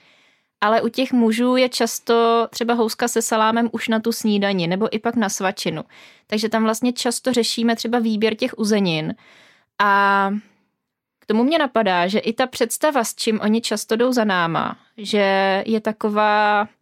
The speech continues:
že my tam budeme sedět jako ten policajt a prostě všechno škrtat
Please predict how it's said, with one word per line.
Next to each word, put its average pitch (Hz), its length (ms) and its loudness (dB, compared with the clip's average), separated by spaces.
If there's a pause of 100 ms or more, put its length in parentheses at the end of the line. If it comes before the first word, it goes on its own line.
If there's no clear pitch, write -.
(560)
že 220 140 0
my 220 120 4
tam 226 220 2
budeme 220 500 2
sedět 214 380 -2
jako 214 220 -2
ten 226 280 0
policajt 208 800 0
a 214 80 -4
prostě 214 440 -4
všechno 220 380 -4
škrtat 202 680 -2